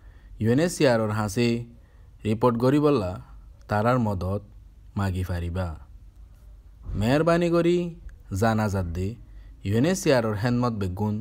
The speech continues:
মানা। মালয়েছিয়াৰ ইউ এন এইচ চি আৰৰ বাবুতে আরও বেশি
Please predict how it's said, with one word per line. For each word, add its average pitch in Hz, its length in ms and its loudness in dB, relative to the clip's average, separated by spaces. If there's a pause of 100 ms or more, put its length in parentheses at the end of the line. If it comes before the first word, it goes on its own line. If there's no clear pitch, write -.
(520)
মানা। 95 360 0 (1500)
মালয়েছিয়াৰ 170 580 4
ইউ 131 120 2
এন 131 100 4
এইচ 139 100 -2
চি - 100 -2
আৰৰ 92 360 -2 (680)
বাবুতে 110 520 2 (720)
আরও 151 180 6
বেশি 160 320 0